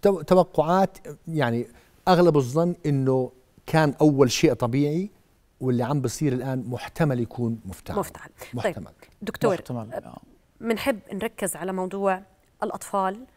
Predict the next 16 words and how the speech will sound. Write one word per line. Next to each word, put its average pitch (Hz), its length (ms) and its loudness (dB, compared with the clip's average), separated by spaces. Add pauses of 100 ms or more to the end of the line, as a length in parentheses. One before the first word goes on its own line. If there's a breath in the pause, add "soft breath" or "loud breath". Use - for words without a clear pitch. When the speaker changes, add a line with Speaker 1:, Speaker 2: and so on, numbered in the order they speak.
(260)
Speaker 2:
الذين 196 320 -2
يولدوا 180 600 -4
بتشوهات 175 760 -8
خلقية. 156 540 -16 (600 soft breath)
أرقام 247 380 2
صادمة 175 560 -2
للأسف، 180 480 -6
امبارح 185 320 -2
كنت 202 200 -12
عم 175 100 -6
بطلع 175 320 -8
عليها، 175 500 -6
ما 175 160 -6
يقارب 180 500 -4
مليون 190 400 -6
وستمائة 202 520 -8